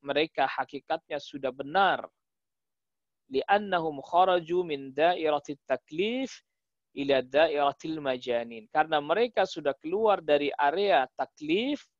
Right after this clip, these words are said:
pembebanan syariat, ila dairatil majanin, kepada area orang-orang gila. Li'anna man balagha hadzal hadda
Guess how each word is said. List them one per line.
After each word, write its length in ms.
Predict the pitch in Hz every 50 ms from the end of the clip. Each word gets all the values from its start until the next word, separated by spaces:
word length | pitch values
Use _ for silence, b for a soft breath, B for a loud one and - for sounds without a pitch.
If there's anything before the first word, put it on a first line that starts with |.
| _
pembebanan 560 | - 147 139 139 135 135 156 180 196 175 143 139
syariat, 580 | - - 139 131 123 135 160 - - 247 269 269 _ _ _ _ _ _ _ _ _ _ _ _ _ _ _ _
ila 320 | - 139 131 131 127 120 120
dairatil 960 | 127 - 143 160 160 156 - 143 143 143 139 135 127 123 _ - 143 131 127
majanin, 720 | 123 123 120 120 123 127 120 117 117 117 131 165 185 185
kepada 500 | - 165 - - 127 123 123 131 165 180 175 -
area 460 | 139 135 131 123 123 120 127 156 185 - -
orang-orang 560 | 127 117 110 107 82 82 120 143 156 156 151
gila. 480 | 143 139 135 156 170 151 127 120 131 - - _ _ _ _ _ _ _ _ _ _ _ _ _ _ _ _ _ _ _ _ _ _ _ _ _ _ _ _ _ _ _ _ _ _ _ _ _ _ _ _ _ _ _ _ _ _ _ _ _ _ _ _ 156
Li'anna 500 | 160 196 - 262 277 277 262 226 202 196 185
man 240 | 185 175 165 160 156
balagha 480 | 151 175 202 233 220 196 170 165 160 151
hadzal 460 | 147 156 180 196 196 175 160 151 143
hadda 760 | 135 - - - 202 185 156 143 _ 143 151 170 196 220 -